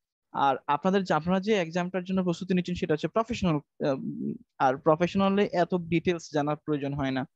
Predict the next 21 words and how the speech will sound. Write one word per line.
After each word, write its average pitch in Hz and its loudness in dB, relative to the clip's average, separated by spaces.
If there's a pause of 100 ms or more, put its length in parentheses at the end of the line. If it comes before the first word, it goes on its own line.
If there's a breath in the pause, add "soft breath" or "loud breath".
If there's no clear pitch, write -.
(360)
আর 135 -2
আমি 160 2
expert 185 -2
পরীক্ষা 196 0
দিচ্ছি, 196 -6
দিচ্ছি 180 -8
বলে 196 2
আমাকে 185 0
অনেক 170 0
বিষয়গুলো 165 -2
ঘেটে 156 -4
ঘেটে 156 -2
জানতে 139 -2
হচ্ছে। 139 -4 (360 soft breath)
এবং 196 6
এখানে 196 4
হাইফিনেশনের 202 2
ইউজ, 143 2 (340 loud breath)
আপনি 202 6
অবাক 180 4
হবেন 170 2